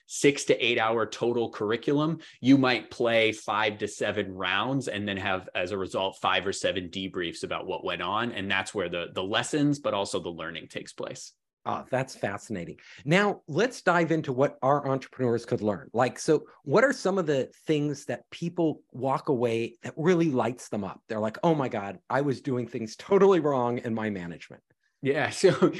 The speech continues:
Speaker 1: one of the interesting things about the people management game is the game has this little engagement meter. So your character's engagement changes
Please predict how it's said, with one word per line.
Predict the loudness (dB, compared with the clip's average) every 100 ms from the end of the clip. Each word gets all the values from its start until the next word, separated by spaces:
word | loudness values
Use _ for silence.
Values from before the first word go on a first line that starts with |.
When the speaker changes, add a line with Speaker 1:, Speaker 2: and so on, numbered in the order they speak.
| -10 -2
Speaker 1:
one | 4 8
of |
the | 8 8
interesting | 2 0 -2 0
things | 0 0
about | 0 0
the | -2
people | -4 -4 0 2
management | 2 0 0 -4 -4
game | -2 -2
is | -4 -6
the | -6
game | 0 0 2
has | 0 0 0
this | -2 -2
little | -2 -2 -2
engagement | -4 -6 0 0 0 -4 -8 -4
meter. | -4 -2 -4
So | -2 -2
your | 2 2 2
character's | 2 2 4 2 0 0 -2
engagement | -4 -2 2 2 0 -6 -6
changes | -6 -2 0 0 2 2 2